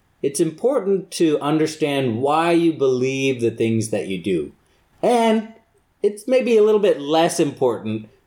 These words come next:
to be able to respond to people who ask you those questions. You're probably never gonna meet anybody in your life that knows enough about Jainism to ask you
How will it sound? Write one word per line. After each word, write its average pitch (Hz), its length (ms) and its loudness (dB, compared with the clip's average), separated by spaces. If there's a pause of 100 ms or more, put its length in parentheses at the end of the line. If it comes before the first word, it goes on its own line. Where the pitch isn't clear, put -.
to 156 80 -2
be 156 180 4
able 156 260 2
to 147 140 0
respond 143 760 0
to 123 100 -4
people 113 480 -2
who 117 200 -2
ask - 360 -2
you 110 120 0
those 82 240 -4
questions. - 680 -12 (920)
You're 170 260 0
probably 185 320 2
never 165 260 2
gonna 151 180 0
meet 147 180 0
anybody 135 480 2
in 127 80 0
your 120 140 2
life 127 380 2 (340)
that 123 420 0 (160)
knows 135 420 0
enough 131 400 0
about 117 380 0
Jainism 110 800 -2 (180)
to 131 200 -2
ask 135 360 0
you 120 360 0